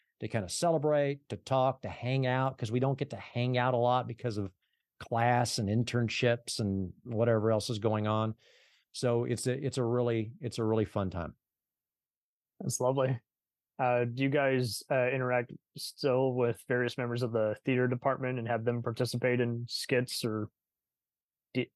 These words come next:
Speaker 2: disc jockey work, or?
Speaker 1: Uh, you know, uh, I say ish, uh, only because occasionally we will get an art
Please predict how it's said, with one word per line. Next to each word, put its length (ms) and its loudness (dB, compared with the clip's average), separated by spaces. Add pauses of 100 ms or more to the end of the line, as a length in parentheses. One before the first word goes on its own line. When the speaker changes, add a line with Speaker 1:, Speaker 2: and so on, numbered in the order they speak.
(120)
Speaker 2:
disc 240 -2
jockey 320 2
work, 340 0 (120)
or? 320 -10
Speaker 1:
Uh, 320 2 (280)
you 140 2
know, 360 2
uh, 340 0
I 100 2
say 400 0
ish, 540 -4 (120)
uh, 200 -4
only 260 2
because 640 0 (160)
occasionally 920 0
we 160 2
will 160 2
get 260 0
an 140 -4
art 560 -2